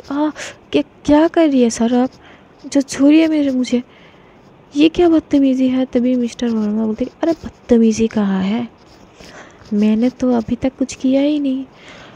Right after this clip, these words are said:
"मुझे तुम्हारा डांस देखना है, चलो डांस करके दिखाओ।" तभी जो है, जो है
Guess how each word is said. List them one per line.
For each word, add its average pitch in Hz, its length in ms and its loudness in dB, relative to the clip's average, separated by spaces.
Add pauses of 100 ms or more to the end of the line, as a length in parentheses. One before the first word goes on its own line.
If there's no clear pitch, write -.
(140)
"मुझे 330 220 4
तुम्हारा 320 360 0
डांस 196 440 -4
देखना 196 340 -10
है, 196 200 -12
चलो 277 200 2
डांस 254 260 0
करके 247 300 -4
दिखाओ।" 240 320 -6
तभी 240 420 0
जो 226 160 -4
है, 220 200 -2 (1120)
जो 226 180 0
है 226 300 0